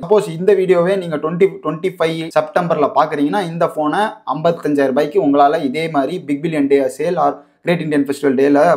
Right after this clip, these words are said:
வாங்க முடியும். அப்ப வாங்குனீங்கன்னா இதோட ரேட்டிங் இன்னுமே அதிகமா போய் nine out of ten-ஏ கொடுக்கலாம். ஃபைனலா நான் எதை ப்ரிஃபர் பண்ணுவேன் அப்படின்னா, பட்ஜெட் பிரச்சனை இல்லைன்னா நான் வந்து சிக்ஸ்டீன் போயிடுவேன். பட்ஜெட்ல பாக்குறேன். வாங்குற பொருள்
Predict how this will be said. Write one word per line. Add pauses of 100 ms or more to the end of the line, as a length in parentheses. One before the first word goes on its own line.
வாங்க (100)
முடியும். (140)
அப்ப (140)
வாங்குனீங்கன்னா (180)
இதோட (600)
ரேட்டிங்
இன்னுமே
அதிகமா (100)
போய்
nine
out
of
ten-ஏ
கொடுக்கலாம்.
ஃபைனலா (400)
நான்
எதை (140)
ப்ரிஃபர்
பண்ணுவேன்
அப்படின்னா, (200)
பட்ஜெட்
பிரச்சனை
இல்லைன்னா (140)
நான்
வந்து
சிக்ஸ்டீன்
போயிடுவேன்.
பட்ஜெட்ல (100)
பாக்குறேன்.
வாங்குற (140)
பொருள்